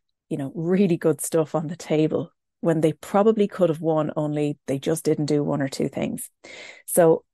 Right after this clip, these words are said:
I, I do recall on many occasions looking at the most fantastic entries, but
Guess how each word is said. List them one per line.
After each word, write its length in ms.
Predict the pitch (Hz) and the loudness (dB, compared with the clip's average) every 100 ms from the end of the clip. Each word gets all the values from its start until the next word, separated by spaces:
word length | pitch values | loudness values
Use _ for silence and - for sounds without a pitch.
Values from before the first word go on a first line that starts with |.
| - | -2
I, 280 | 180 208 214 - | 4 4 4 4
I 100 | 170 | 0
do 280 | - 190 190 | 4 4 4
recall 520 | 180 - 165 151 151 | 2 0 0 0 0
on 220 | 160 156 | -2 0
many 240 | 160 160 160 | 2 2 0
occasions 600 | 151 156 151 151 143 160 | -2 -2 -2 -2 -4 -2
looking 360 | 156 - - | -4 -4 -4
at 280 | 147 143 - - - | -2 -2 -6 -8 -2
the 60 | |
most 360 | 160 156 - - | 0 0 -4 -8
fantastic 1040 | - 156 - - 165 165 - 156 143 - - | -4 -4 -4 -2 0 0 0 -4 -6 -8 -2
entries, 640 | 156 147 - 151 - - _ _ _ _ | 0 -2 -2 -4 -4 -10 _ _ _ _
but 140 | - | -4